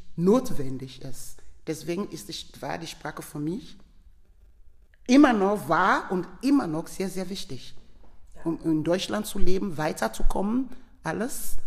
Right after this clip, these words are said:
Speaker 1: Und, ähm, die Sprache hat mich da, ähm, gebracht, wo ich heute bin.
Speaker 2: Du hast das, was mir auf der Zunge lag, dieses Wort Selbstbewusstsein, ne? Dass dafür braucht es diese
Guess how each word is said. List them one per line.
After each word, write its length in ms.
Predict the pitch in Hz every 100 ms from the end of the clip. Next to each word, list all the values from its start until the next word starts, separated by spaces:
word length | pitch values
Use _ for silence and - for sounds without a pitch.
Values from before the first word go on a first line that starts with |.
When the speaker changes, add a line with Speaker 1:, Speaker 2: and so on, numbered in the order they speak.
| - - - -
Speaker 1:
Und, 240 | 170 165 156
ähm, 240 | 151 147
die 60 | 156
Sprache 420 | - 196 202 180
hat 180 | 180 -
mich 200 | 175 -
da, 540 | 165 170 170 170 165 160
ähm, 460 | 165 170 165 170 170 - - - - - -
gebracht, 420 | 185 - 180 175 180
wo 40 |
ich 160 | 170 -
heute 280 | 175 -
bin. 280 | 160 160 127 - - - -
Speaker 2:
Du 100 | 170
hast 120 | 170
das, 140 | 208 208
was 140 | 208
mir 80 | 190
auf 80 | 160
der 140 | 185
Zunge 240 | - 226 180
lag, 280 | 156 160 -
dieses 320 | 160 165 -
Wort 220 | 175 170
Selbstbewusstsein, 920 | 165 202 214 - 151 151 - 143 143
ne? 140 | 165 220
Dass 180 | 170 -
dafür 280 | 175 - 170
braucht 320 | 165 202 202
es 160 | 196
diese 340 | - 185 170